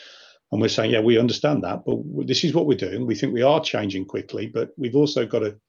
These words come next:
sort of <laughs> generate enough money to pay our shareholders, you, and still do a transition and, and move across." And that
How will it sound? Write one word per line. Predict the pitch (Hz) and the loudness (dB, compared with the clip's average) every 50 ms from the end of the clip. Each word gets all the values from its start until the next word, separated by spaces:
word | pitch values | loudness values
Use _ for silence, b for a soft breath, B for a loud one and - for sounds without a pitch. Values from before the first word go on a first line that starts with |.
| _ - | _ -8
sort | - 135 113 98 | -4 -4 -2 -2
of | |
<laughs> | 95 - - - | -2 -2 0 2
generate | 185 139 127 123 135 - - _ | 2 2 2 0 0 -2 -6 _
enough | - 143 131 135 135 - | -4 -2 0 -2 0 0
money | 117 127 123 104 92 110 117 117 B B B B B B B B B _ _ - | 0 2 2 2 -2 -6 -8 -8 B B B B B B B B B _ _ -6
to | - - | -4 -2
pay | - 170 156 147 | 0 2 4 4
our | 131 127 | 4 4
shareholders, | 113 - 135 123 117 101 98 95 95 107 135 139 - - - | 2 2 4 4 4 4 2 0 0 0 -2 -2 -2 -8 -8
you, | 101 101 107 117 139 143 143 _ _ _ _ _ _ _ _ _ _ _ _ - - | -4 -2 -2 -2 -2 -4 -8 _ _ _ _ _ _ _ _ _ _ _ _ -6 -2
and | 139 135 131 120 - - | -2 -2 -2 -4 -6 -12
still | - - - 143 147 147 135 | -14 -6 0 2 4 4 6
do | 117 131 123 | 6 4 4
a | 123 | 2
transition | - - 127 113 110 101 120 - - - 104 98 101 110 - _ _ | 2 -2 -2 -2 0 0 0 -2 -2 -2 -8 -8 -10 -12 -16 _ _
and, | - 117 123 147 _ - | -8 -8 -8 -8 _ -12
and | 135 117 110 117 | -10 -8 -4 -2
move | 120 113 104 | -2 -2 -2
across." | 117 - - 170 143 - - - | -2 -2 0 0 0 0 0 -6
And | 117 113 | -10 -10
that | 123 - | -10 -10